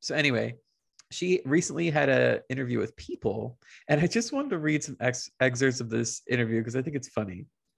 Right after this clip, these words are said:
She said, "I have nothing against Marvel as an entity. I've seen a lot of Marvel movies. What I was talking about is that Everything Everywhere All at Once was a little movie that could,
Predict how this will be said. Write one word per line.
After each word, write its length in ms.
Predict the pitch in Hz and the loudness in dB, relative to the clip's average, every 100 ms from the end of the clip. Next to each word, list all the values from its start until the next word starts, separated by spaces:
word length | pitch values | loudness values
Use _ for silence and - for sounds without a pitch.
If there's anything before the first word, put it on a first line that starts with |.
| _ - - - _ - | _ -20 -20 -20 _ -12
She 160 | - | -6
said, 280 | 220 220 208 - | -2 0 -2 0
"I 60 | 277 | 0
have 100 | 302 | 0
nothing 280 | 180 185 | -2 -4
against 340 | 165 139 131 - | -2 0 -2 -2
Marvel 320 | 117 113 113 | 0 2 2
as 140 | 113 117 | 2 -2
an 120 | 117 | -6
entity. 460 | 113 - - 107 - | -8 -8 -8 -8 0
I've 120 | 190 | 0
seen 160 | - 139 | 0 -4
a 80 | 120 | -2
lot 160 | 156 | 0
of 60 | 165 | 2
Marvel 260 | 127 123 | 0 0
movies. 600 | 117 160 170 120 135 - - _ _ - - _ | -2 -2 0 -2 -2 -6 -8 _ _ -20 -20 _
What 100 | - | 4
I 60 | 180 | 4
was 140 | 185 | 4
talking 320 | - 208 214 214 | 4 2 2 0
about 240 | 147 135 | 2 2
is 80 | 123 | 2
that 120 | 123 | 2
Everything 360 | 131 156 165 143 | 2 -2 -2 -2
Everywhere 340 | 127 131 123 | 2 4 4
All 140 | 110 120 | 6 4
at 80 | 113 | 2
Once 280 | 127 120 | -2 -4
was 140 | - 113 | -6 -2
a 60 | |
little 220 | 113 160 220 | 0 0 -2
movie 240 | 151 151 | -2 -2
that 180 | 135 135 | -2 -4
could, 320 | - 104 117 | -4 -6 -6